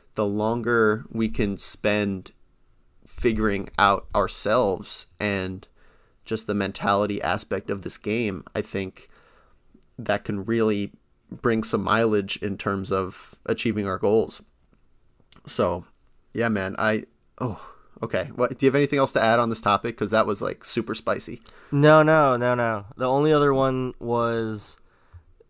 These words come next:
Speaker 2: you know, but that's more of just digesting new content, was, uh, learning a new fighting game.
Speaker 1: Okay.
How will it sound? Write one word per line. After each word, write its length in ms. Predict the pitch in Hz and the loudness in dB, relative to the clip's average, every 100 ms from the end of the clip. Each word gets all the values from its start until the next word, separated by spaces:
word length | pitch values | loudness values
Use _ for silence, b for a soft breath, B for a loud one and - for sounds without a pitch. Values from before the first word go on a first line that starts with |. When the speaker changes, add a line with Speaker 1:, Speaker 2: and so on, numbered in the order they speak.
| - - - _ | -20 -20 -20 _
Speaker 2:
you 120 | 127 120 | -4 -2
know, 100 | 101 | -2
but 140 | 107 | 0
that's 180 | 123 - | 0 0
more 180 | 143 139 | 0 0
of 160 | 113 - | -4 -14
just 240 | - 123 - | -10 -10 -4
digesting 560 | 107 107 101 - 104 | -4 -4 -8 -6 -8
new 160 | 98 95 | -6 -8
content, 640 | - 90 87 90 85 - | -8 -10 -8 -10 -10 -14
was, 280 | 92 92 87 | -8 -8 -4
uh, 320 | 90 87 80 - - | -4 -4 -8 -12 -12
learning 340 | 98 113 110 | -6 -6 -4
a 20 | |
new 140 | 104 98 | -6 -8
fighting 340 | - 85 85 | -8 -8 -10
game. 340 | 50 50 98 - - - - - _ _ _ _ _ _ _ - - - - - | -14 -16 -18 -20 -20 -20 -20 -20 _ _ _ _ _ _ _ -20 -20 -20 -20 -6
Speaker 1:
Okay. 300 | 110 147 147 | -2 0 0